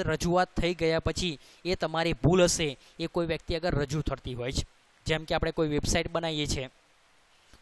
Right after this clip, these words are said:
કોઈ વીડિયો બનાવીએ છીએ તો એ વીડિયો કે website તમે જે બ્રાઉઝરની અંદર દર્શાવવાના હોય એ બ્રાઉઝરની અંદર વ્યવસ્થિત રીતે દેખાશે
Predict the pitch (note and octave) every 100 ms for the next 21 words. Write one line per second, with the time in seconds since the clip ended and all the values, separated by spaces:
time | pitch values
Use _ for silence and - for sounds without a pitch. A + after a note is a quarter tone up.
0 | - D#3+ D3 E3+ F#3+ G3 F#3 E3+ E3 C#3
1 | D3+ C3 _ - - - - A3 F#3+ G#3+
2 | G#3+ G#3+ G#3+ - G#3+ F#3 - G3 E3+ -
3 | E3 F#3+ G#3+ F#3+ G3 F3+ G3+ G3 F#3+ F#3+
4 | F#3 F3 F#3+ E3+ E3 D#3 D3+ B2 - -
5 | - G3 G3+ D#3+ D#3 C3+ F#3+ G3+ G3+ F#3
6 | E3 E3 G3 F#3+ F#3 - F3+ D#3 - F#3
7 | G3+